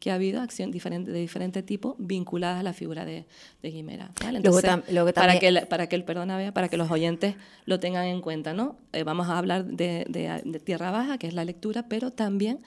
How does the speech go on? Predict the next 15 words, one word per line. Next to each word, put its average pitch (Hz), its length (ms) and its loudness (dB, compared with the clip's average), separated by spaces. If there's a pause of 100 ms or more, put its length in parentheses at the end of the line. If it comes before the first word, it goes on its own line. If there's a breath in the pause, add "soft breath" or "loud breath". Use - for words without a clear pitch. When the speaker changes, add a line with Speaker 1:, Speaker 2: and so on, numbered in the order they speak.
(240 loud breath)
Speaker 1:
van 190 200 -2
a 190 100 -4
tener 196 400 -2
la 175 220 -4
posibilidad 170 640 -4
de 190 120 -2
participar 180 800 -4
y 190 60 0
de 185 60 -2
asistir 196 480 -4 (320 loud breath)
a 180 140 4
una 185 280 6
obra 190 400 6
inspirada 190 840 2
en 160 280 -2